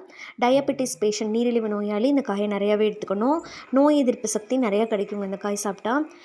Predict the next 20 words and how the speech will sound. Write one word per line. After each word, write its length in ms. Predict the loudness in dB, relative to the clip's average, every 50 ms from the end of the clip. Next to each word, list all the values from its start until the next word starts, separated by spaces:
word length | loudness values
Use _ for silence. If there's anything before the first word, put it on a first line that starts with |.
| -20 -8 _
மஞ்சள் 440 | 0 2 2 4 4 4 4 2 2
காமாலை 420 | 2 0 2 2 2 2 2 2
வந்துட்டு 280 | 2 0 0 0 -2 -2
போனவங்க 340 | -2 -2 -2 -2 -2 -2 0
இந்த 140 | 0 0
காயை 260 | -2 -2 -2 -2 -2 -2
நிறைய 320 | -4 -2 -2 0 0 0 0
சாப்பிட்டோம்னா 400 | -2 -4 -4 -4 -4 0 2 2 2 0 0 -6 -16 -16 -16 -16 -12
குணமாகும் 720 | -10 -6 -2 2 2 4 4 4 4 4 2 2 0 0 0
அப்படின்னு 220 | 0 0 0 0 0 0 -2
சொல்றாங்க. 420 | -2 -4 -4 -4 -4 -4 -6 -10 -12 _ _ _ _ -2 -2
பீர்க்கங்காவோட 540 | 0 0 2 2 2 2 2 2 2 2 0
இலையை 440 | 0 0 0 2 4 4 2 2
எடுத்து 420 | 2 0 -2 -2 -4 -4 0 0 0
அதோட, 300 | 0 0 -2 -2 -4 -4 -8 -12 -14 -6 -2
அதுல 200 | 0 2 2 2
வர 120 | 2 2
அந்த 140 | 2 2 2 2
சாறை 300 | 2 4 4 4 4 4
வந்து 220 | 2 0 0 0